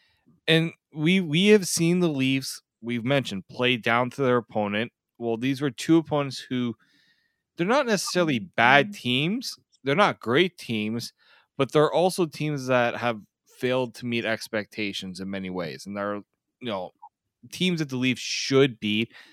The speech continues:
and they did. And tho-, those are the ones that, you know what, they're not always gonna look pretty,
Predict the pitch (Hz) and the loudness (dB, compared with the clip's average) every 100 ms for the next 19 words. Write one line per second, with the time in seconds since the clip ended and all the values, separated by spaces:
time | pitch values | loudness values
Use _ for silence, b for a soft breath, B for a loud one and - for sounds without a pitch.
0 | B _ 120 131 131 147 107 - _ _ | B _ 0 2 2 4 4 0 _ _
1 | _ 123 123 131 123 123 147 170 175 160 | _ -2 2 2 2 4 4 4 2 4
2 | 143 139 127 123 117 - b b b 139 | 6 4 4 4 4 0 b b b 0
3 | 156 165 127 139 143 170 160 160 147 151 | 4 4 4 4 6 6 6 4 2 0
4 | 131 127 - 123 127 202 | 0 -2 -4 -2 0 -2